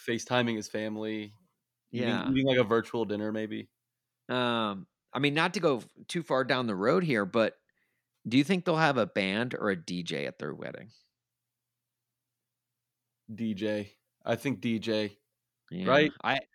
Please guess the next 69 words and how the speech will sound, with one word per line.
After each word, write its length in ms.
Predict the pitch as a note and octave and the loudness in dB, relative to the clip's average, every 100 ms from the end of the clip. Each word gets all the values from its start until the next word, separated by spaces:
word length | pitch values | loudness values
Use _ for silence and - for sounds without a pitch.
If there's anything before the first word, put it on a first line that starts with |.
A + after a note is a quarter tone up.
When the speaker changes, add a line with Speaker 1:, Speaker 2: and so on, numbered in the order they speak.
| _ _ | _ _
Speaker 1:
I 100 | - | 6
don't 120 | D#3+ F#3 | 8 10
Speaker 2:
well, 80 | |
Speaker 1:
know 60 | F3+ | 10
what 100 | F3+ | 10
Speaker 2:
I 40 | |
Speaker 1:
he'll 60 | D#3 | 8
be 120 | C#3+ | 6
playing. 360 | - C3+ D3 C3+ | 4 6 6 6
He, 120 | D3 | 4
he 140 | C#3 | 4
may 140 | D3 D3 | 4 4
be 80 | D3+ | 4
playing, 200 | D3+ C#3+ | 2 2
like, 180 | A#2 | 0
bluegrass 640 | G#2 A#2+ B2 A#2 G#2 G#2 - | 2 2 6 6 4 2 -4
or 60 | |
something 380 | A2 A2+ G2+ G#2+ | -4 -4 -4 -4
very 220 | G#2 G#2 | -2 -2
strange, 520 | G2+ - G2+ G2+ G#2 - | -4 -6 -6 -6 -10 -10
but 200 | E2+ - _ _ _ - - | -10 -10 _ _ _ -8 -6
I 60 | A2+ | -4
don't 160 | A#2 | -4
know. 180 | A#2+ A#2 | -2 -2
Speaker 2:
<laughs> 640 | E3 E3 _ - - - | -4 -6 _ -20 -20 0
I 100 | C#3+ | 4
was 160 | F3+ A3+ | 4 2
Speaker 1:
That's 100 | A#3+ | -2
a 20 | |
good, 140 | F#3+ G3 | 0 0
Speaker 2:
thinking 160 | C#3+ | -2
Speaker 1:
<laughs> 20 | - | -4
that's 120 | B2+ - | -10 -6
a 40 | |
good 200 | A#2+ A#2 | -8 -8
question. 300 | - - E3+ | -12 -6 4
Speaker 2:
see, 40 | D#3 | 8
I 180 | D#3 | 10
was 200 | F#3+ G#3+ - | 10 6 2
thinking 460 | D#3 E3+ G3+ F#3 | 0 0 0 0
band, 520 | C3 G#2 A#2 C#3+ F3+ - | 0 0 0 0 -2 4
but 380 | E3+ D#3 B2+ - - | 8 8 6 2 0
I 120 | C#3+ | 2
could 180 | - - | 4 2
also 400 | A#2+ B2+ A#2+ C#3+ | 4 4 4 4
see 300 | B2 - C3 | 4 2 2
him 220 | B2+ A#2+ A2 | 2 0 0
going 420 | G2+ G2+ A#2 C3 | 0 2 0 -2
D 180 | C#3+ D3 | -2 0
J. 320 | D#3+ D#3+ - | 4 4 4
And 120 | C#3 | 6
if 140 | E3+ G3 | 6 6
he, 100 | A3+ | 2
if 240 | D#3 E3+ | 6 4
he 80 | A3 | 6
goes 260 | F#3 E3+ | 6 6
D 200 | C3+ C3+ | 6 4
J, 140 | B2 A#2+ | 6 4
you 160 | G#2+ A2 | 4 2
know 140 | A2+ | 2
it's 140 | A#2+ | 0
<laughs> 0 | |
gonna 280 | - F#3 C3+ - | -4 -6 -6 -6
be 100 | C3+ | -6
one 180 | G#2+ A2+ | -4 -4
of 60 | A2+ | -2
those 200 | A2 F#2 | -4 -4
D 220 | - G#2 | -6 -6
Js, 360 | G2 G2 F#2+ | -2 -2 -2